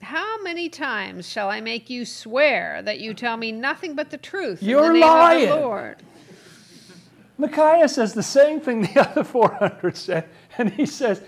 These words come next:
Speaker 2: "How many times have I told you, tell me the truth?"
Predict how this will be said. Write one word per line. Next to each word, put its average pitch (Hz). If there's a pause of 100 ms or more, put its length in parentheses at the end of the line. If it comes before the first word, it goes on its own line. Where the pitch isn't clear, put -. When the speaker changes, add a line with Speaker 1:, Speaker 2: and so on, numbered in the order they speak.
(100)
Speaker 2:
"How 226
many 269
times 190
have 185
I 170
told 190
you, 156 (280)
tell 214
me 185 (180)
the 165
truth?" -